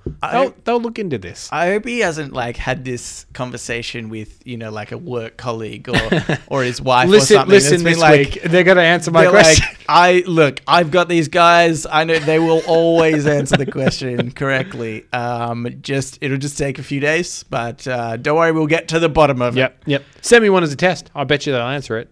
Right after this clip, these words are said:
Speaker 1: Yep. Um, in that case, let's give him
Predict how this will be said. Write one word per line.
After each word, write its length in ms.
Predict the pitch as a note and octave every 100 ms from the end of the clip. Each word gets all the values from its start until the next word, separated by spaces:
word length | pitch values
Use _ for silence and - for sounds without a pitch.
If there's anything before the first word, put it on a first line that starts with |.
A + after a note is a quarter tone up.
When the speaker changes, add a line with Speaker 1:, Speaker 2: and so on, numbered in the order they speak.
| _
Speaker 1:
Yep. 340 | - B2 - _ _ _ _ _ _
Um, 960 | - D#3+ F3+ F#3+ F#3+ F#3+ F#3+ F#3+ F#3 - _ _ _ _ _ _ -
in 160 | E3
that 180 | E3+ E3+
case, 300 | C#3 B2 -
let's 160 | C#3 B2+
give 300 | B2+ B2 B2+
him 260 | C3 A#2+